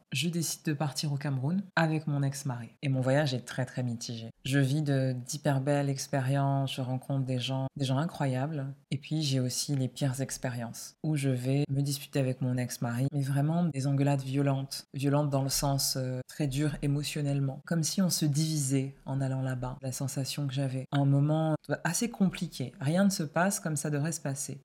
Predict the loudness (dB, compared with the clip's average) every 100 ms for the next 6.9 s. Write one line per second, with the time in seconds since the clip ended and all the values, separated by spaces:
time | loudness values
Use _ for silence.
0 | -2 0 2 2 0 -2 0 2 2 2
1 | 2 0 -4 -10 -6 -2 2 2 2 0
2 | 0 -2 -8 -2 0 0 -2 -6 -4 -4
3 | -2 -4 -4 -6 -10 -8 -4 -4 -2 -4
4 | -2 0 0 2 0 -6 -10 -4 -2 -2
5 | -4 -6 -6 -8 -6 -6 -6 -8 -2 2
6 | 2 4 4 6 4 2 -4 -2 -6